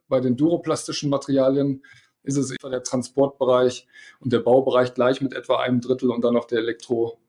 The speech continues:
und Elektronikbereich und ein kleiner Teil der Freizeit- und Sportbereich. Also andere Anwendungen. Und wenn man das mal eine weiter dann alles zusammenfasst, also nochmal alle Composite-Materialien, thermoplastische und duroplastische Materialien, sieht man, dass inklusive der Kurzfaser-Thermoplaste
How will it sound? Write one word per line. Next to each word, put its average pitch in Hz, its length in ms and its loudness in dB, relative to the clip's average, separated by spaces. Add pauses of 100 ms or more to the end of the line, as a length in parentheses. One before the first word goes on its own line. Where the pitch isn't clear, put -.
und 110 260 -6
Elektronikbereich 120 880 0
und 120 160 -2
ein 123 60 -18
kleiner 120 320 0
Teil 117 200 -2
der 113 100 0
Freizeit- 113 420 -4
und 117 140 -6
Sportbereich. 127 640 -2
Also 123 180 -2
andere 190 300 4
Anwendungen. 185 500 4
Und 147 100 2
wenn 139 100 4
man 143 120 2
das 143 140 0
mal 139 220 2
eine 123 220 0
weiter 131 400 0 (480)
dann 135 200 4
alles 196 400 2
zusammenfasst, 196 560 2
also 156 160 2
nochmal 139 320 0
alle 196 240 2
Composite-Materialien, 175 1040 0
thermoplastische 160 840 -2
und 190 240 0
duroplastische 165 640 0
Materialien, 135 720 2 (580)
sieht 165 280 0
man, 160 160 4
dass 135 200 4
inklusive 180 640 0
der 151 120 4
Kurzfaser-Thermoplaste 135 1500 -2